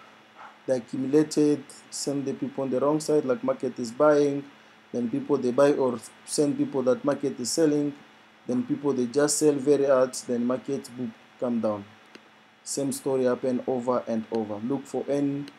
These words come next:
any page that you want, that you know you are trading properly.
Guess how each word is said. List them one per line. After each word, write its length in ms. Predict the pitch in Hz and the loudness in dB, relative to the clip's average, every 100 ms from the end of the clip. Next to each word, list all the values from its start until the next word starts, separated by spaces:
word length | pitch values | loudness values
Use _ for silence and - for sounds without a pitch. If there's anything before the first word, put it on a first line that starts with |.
| - - _ | -20 -20 _
any 180 | 143 143 | -2 0
page 280 | 143 151 139 | 2 0 2
that 220 | 135 - | -2 -2
you 80 | 123 | 0
want, 380 | 123 151 147 151 - | 4 6 4 0 -4
that 200 | 131 113 | -4 -4
you 60 | 123 | -2
know 260 | 127 143 131 | -2 0 0
you 120 | 120 | -2
are 60 | |
trading 440 | 113 147 139 143 131 | 0 -2 0 -2 -2
properly. 480 | 139 123 135 131 | -4 2 2 2